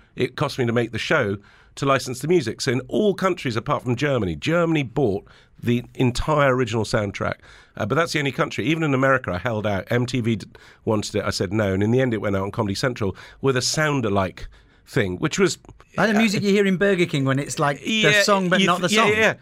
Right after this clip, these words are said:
Speaker 1: And actually, weirdly, so there's a band called Grandaddy, for instance, that I used in it. Uh,
Speaker 2: Yeah.
Speaker 1: "She's simple, she's dumb, she's the pilot." And the drummer <laughs> said to me, he was watching the show in America on Comedy Central. He goes, "That sounds like our song."
Speaker 2: That's not
Speaker 1: But
Speaker 2: us.
Speaker 1: it wasn't our song, you know. Like, so,
Speaker 2: <laughs>
Speaker 1: uh, so in a way,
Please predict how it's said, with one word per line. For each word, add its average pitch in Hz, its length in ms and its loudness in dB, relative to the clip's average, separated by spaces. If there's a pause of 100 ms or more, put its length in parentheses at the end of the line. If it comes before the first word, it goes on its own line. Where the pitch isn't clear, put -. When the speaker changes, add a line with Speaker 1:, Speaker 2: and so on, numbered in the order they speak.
(100)
Speaker 1:
And 175 120 2
actually, 196 320 0
weirdly, 151 360 -2
so 131 120 -4
there's 135 120 -2
a 147 40 -2
band 147 200 0
called 120 160 -2
Grandaddy, 120 500 2
for 110 100 -4
instance, 101 300 -6
that 110 100 0
I 120 80 0
used 110 360 0
in 101 120 2
it. 98 180 -4
Uh, 107 260 2 (100)
Speaker 2:
Yeah. 107 160 -2
Speaker 1:
"She's 117 240 -2
simple, 120 380 -2
she's 104 200 -2
dumb, 110 240 0
she's 104 200 -6
the 101 60 -4
pilot." 120 340 0 (260)
And 117 100 2
the 123 60 2
drummer 170 380 2
<laughs> - 80 -10
said 127 140 -6
to - 100 -8
me, 117 180 -2 (240)
he - 180 0
was 147 140 -2
watching 135 400 -2
the 110 80 -2
show 107 400 0 (400)
in 143 160 0
America 120 360 2
on 107 60 -2
Comedy 113 220 -2
Central. 139 320 -2
He 101 60 -2
goes, 120 240 -2 (360)
"That - 140 0
sounds 104 320 -2
like 113 180 0
our 262 180 2
song." - 400 0
Speaker 2:
That's - 200 2
not 156 180 2
Speaker 1:
But 170 120 4
Speaker 2:
us. 190 60 4
Speaker 1:
it 196 60 -2
wasn't 196 320 2
our - 140 -2
song, 123 300 2
you 151 80 2
know. 135 100 2
Like, 147 180 0
so, 202 280 0 (160)
Speaker 2:
<laughs> - 120 -20
Speaker 1:
uh, 127 200 -4 (280)
so - 180 0
in 190 80 4
a 185 60 4
way, 175 420 0